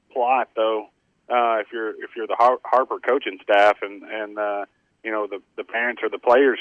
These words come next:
at Harper, and, I mean, you talk about this game all week long. I mean, uh, the, the thing about it for them is come in here and, and do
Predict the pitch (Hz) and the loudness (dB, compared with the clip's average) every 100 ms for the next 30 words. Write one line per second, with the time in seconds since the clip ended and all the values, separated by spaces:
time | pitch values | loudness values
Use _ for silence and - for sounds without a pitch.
0 | 107 101 110 107 113 110 107 104 104 104 | -2 2 2 2 -4 -4 -6 -6 -6 -6
1 | - 120 117 110 107 110 - 113 110 107 | 4 4 6 2 4 2 2 2 4 2
2 | 101 104 101 107 120 107 - _ _ - | 2 0 2 2 4 2 -4 _ _ -8
3 | 113 113 110 107 107 107 107 101 _ _ | -4 -4 -6 -6 -2 0 -2 -4 _ _
4 | _ _ _ - - - - - 117 110 | _ _ _ -20 -20 -20 -20 0 0 0
5 | _ 110 135 135 123 113 120 107 110 107 | _ -2 2 2 4 4 4 2 -4 -4
6 | 143 147 110 98 _ 135 135 135 127 131 | 0 0 -2 -10 _ -2 -2 -2 0 2
7 | 120 110 - 110 110 101 _ _ _ - | 0 -2 -10 -8 -8 -10 _ _ _ -4